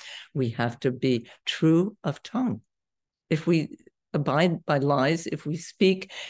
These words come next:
if we don't speak truth, and that does not mean harming or afflicting another person, hurting them. No,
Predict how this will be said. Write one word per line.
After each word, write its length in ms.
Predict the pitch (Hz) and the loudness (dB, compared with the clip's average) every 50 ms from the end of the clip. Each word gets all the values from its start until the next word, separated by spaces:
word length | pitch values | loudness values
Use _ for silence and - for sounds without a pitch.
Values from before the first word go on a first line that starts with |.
| - - - | -16 -18 -18
if 100 | - - | -4 -2
we 100 | 151 135 | -2 -2
don't 380 | 131 - - 180 190 226 240 | 0 2 4 6 6 6 6
speak 540 | 240 - - - - 180 156 160 160 - - _ _ _ _ _ _ _ - | 4 0 -4 0 2 2 2 2 2 -4 -12 _ _ _ _ _ _ _ -16
truth, 520 | - - - 160 151 156 226 - - - _ _ _ _ _ _ | -6 0 2 2 2 2 0 -2 -8 -16 _ _ _ _ _ _
and 160 | - 156 165 | 0 2 2
that 120 | 180 190 - | 2 2 0
does 220 | 254 233 233 - | -4 -6 -4 -4
not 160 | 269 262 247 | -4 -4 0
mean 340 | - 180 180 170 160 156 156 - - - - - _ _ | 2 2 4 4 2 0 -2 -8 -16 -20 -20 -20 _ _
harming 480 | _ - 156 156 147 156 175 208 262 262 | _ -2 2 4 4 4 4 2 0 0
or 100 | - 135 | -2 -4
afflicting 640 | 127 - - - - 151 151 156 - 175 185 180 160 | -4 -6 -8 -4 -4 -4 -4 -2 0 0 2 2 2
another 360 | 156 156 151 156 151 160 165 | 2 2 0 0 -2 -4 -6
person, 580 | - - - 160 165 165 - - 185 175 170 - _ _ - - - - - _ _ _ _ _ _ _ | -8 -6 -6 -6 -6 -4 -4 -4 -4 -4 -6 -8 _ _ -20 -20 -20 -20 -20 _ _ _ _ _ _ _
hurting 500 | - - 185 190 185 196 208 190 175 165 | 0 2 4 4 6 4 4 4 4 2
them. 300 | 165 165 220 254 233 - _ - | 0 0 -2 -4 -6 -8 _ -2
No, 380 | 190 220 240 285 277 226 220 | -2 0 0 -2 -4 -6 -8